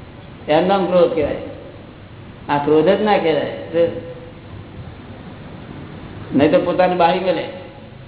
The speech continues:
ચિંતા થાય, ઉપાધિ થાય. આ લોભ એ હિંસક ભાવ કહેવાય. શું? લોભમાં હિંસા છે.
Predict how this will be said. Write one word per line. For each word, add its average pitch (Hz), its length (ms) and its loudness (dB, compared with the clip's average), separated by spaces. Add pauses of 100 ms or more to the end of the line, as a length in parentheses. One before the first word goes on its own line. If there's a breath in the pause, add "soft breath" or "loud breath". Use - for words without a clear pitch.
(160)
ચિંતા 143 320 2
થાય, 151 300 2
ઉપાધિ 160 300 2
થાય. 156 340 0 (1300)
આ 139 100 4
લોભ 147 220 6
એ 185 140 8
હિંસક 185 360 0
ભાવ 170 140 4
કહેવાય. 147 320 0
શું? 180 540 -4 (1600)
લોભમાં 151 600 6
હિંસા 180 340 4
છે. 123 240 -2